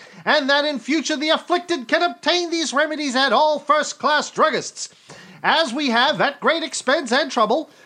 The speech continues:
made permanent arrangements in India for obtaining pure hemp, gathering it at the right season, and having it extracted upon its own from the green leaf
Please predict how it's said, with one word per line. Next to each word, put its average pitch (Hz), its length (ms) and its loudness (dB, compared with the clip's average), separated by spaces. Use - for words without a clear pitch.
made 254 400 0
permanent 330 380 0
arrangements 277 580 0
in 277 180 0
India 247 460 -2
for 294 240 2
obtaining 285 720 -2
pure 349 440 2
hemp, 277 340 0
gathering 302 440 0
it 349 100 2
at 330 140 -8
the 208 120 0
right 220 400 0
season, 294 520 -2
and 233 160 0
having 285 260 0
it 311 100 0
extracted 294 720 -2
upon 285 340 0
its 330 200 -2
own 294 320 2
from 302 220 -6
the 320 60 -4
green 294 520 -4
leaf 285 320 -4